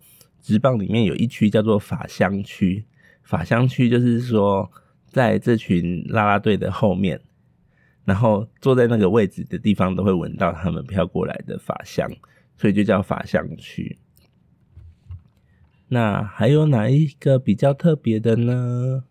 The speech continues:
大家有听过海茸吗？大海的海，然后茸是那个绒毛，鹿茸的茸。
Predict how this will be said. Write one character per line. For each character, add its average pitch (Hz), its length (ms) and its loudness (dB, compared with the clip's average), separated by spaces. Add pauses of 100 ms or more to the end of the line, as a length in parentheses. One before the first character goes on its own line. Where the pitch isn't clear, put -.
(320)
大 156 140 4
家 143 120 2
有 117 60 2
听 131 160 0
过 139 120 2
海 107 180 2
茸 95 320 2
吗？ 101 240 0 (1000)
大 127 160 0
海 98 200 -4
的 95 160 -4
海， - 260 -8 (200)
然 87 120 -10
后 117 100 2
茸 107 400 0
是 110 200 0
那 104 120 0
个 92 200 -2
绒 95 280 0
毛， 107 320 -2 (160)
鹿 135 220 4
茸 90 220 0
的 - 100 -6
茸。 - 300 -8